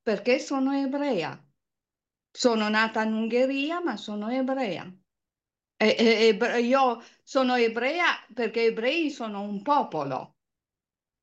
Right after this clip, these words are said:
In prim-, in primis, ho detto,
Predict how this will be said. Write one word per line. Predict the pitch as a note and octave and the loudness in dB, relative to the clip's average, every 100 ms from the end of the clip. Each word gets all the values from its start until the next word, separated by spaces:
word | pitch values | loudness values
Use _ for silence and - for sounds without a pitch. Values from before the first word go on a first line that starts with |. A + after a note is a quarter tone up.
| _ _ G3 | _ _ 4
In | F#3 F3+ E3 | 4 4 0
prim-, | - G3 F#3+ - - - | 0 2 4 2 -4 2
in | G3+ F3+ | 4 4
primis, | G#3 A3 F3 F3 E3 - | 4 2 2 0 -2 -6
ho | E3 | -10
detto, | E3+ D3+ D3+ D3+ C#3+ | -6 -6 -6 -8 -14